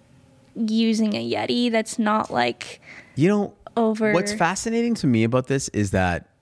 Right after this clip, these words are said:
Speaker 1: a certain age.
Speaker 2: Yeah. What, what, what's fascinating about, to me about this is that, like, we just, we just love, uh, attaching
Speaker 1: <laughs>
Speaker 2: status to the weirdest thing in
Speaker 1: Yeah.
Speaker 2: the world.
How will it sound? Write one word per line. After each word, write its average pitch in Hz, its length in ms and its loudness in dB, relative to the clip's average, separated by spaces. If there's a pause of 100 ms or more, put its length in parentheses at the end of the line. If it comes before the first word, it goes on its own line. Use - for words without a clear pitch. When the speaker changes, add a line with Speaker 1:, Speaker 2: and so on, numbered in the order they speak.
Speaker 1:
a 233 80 -2
certain 196 400 -6
age. - 520 -12 (100)
Speaker 2:
Yeah. 85 300 -2 (300)
What, 139 220 -2
what, 147 140 -2
what's 165 160 -2
fascinating 208 600 0
about, 120 240 0 (280)
to - 120 -2
me 107 140 4
about 120 220 0
this 131 180 -2
is 104 100 -2
that, 90 300 -2 (1120)
like, 95 320 -2
we 104 240 0
just, 175 360 -2 (880)
we 110 220 0
just - 380 -8
love, 95 580 0
uh, - 80 -8 (260)
attaching 101 840 -4 (260)
Speaker 1:
<laughs> - 580 -12
Speaker 2:
status 90 800 -2 (240)
to 120 240 0
the 123 100 0
weirdest 92 640 -2
thing 240 100 -2
in 277 60 6
Speaker 1:
Yeah. 233 280 4
Speaker 2:
the - 60 -14
world. 127 320 -10